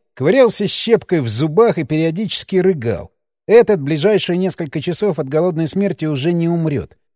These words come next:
А вот плюгавый нацелился на плошку дурно пахнущей фасоли всерьез.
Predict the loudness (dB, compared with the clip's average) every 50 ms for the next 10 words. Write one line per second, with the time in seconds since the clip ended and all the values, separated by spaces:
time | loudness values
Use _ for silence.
0 | _ _ -2 2 4 4 4 2 0 -2 0 0 4 4 4 4 4 2 2 0
1 | -2 0 2 2 4 4 2 2 0 0 -2 -2 -2 0 0 0 0 0 -4 -6
2 | -4 -2 -2 -2 0 0 -2 -2 0 -2 -2 0 -2 -6 -6 -4 -6 -6 -6 -4
3 | -4 -6 -4 -2 -4 -2 -2 -2 -6 -6 -4 -4 -4 -4 -4 -8 -10 -12 -16 -18